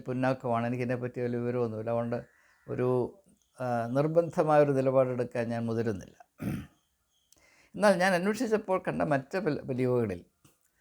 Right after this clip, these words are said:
പറയുന്ന ഇദ്ദേഹം ഉപയോഗിക്കുന്ന ടീഷർട്ടിന് ഓരോന്നിനും നാൽപത്തിരണ്ടായിരം രൂപ വിലയുണ്ടെന്നാണ്,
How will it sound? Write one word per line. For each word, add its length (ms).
പറയുന്ന 380
ഇദ്ദേഹം 420
ഉപയോഗിക്കുന്ന 500
ടീഷർട്ടിന് 580
ഓരോന്നിനും 440
നാൽപത്തിരണ്ടായിരം 960
രൂപ 180
വിലയുണ്ടെന്നാണ്, 600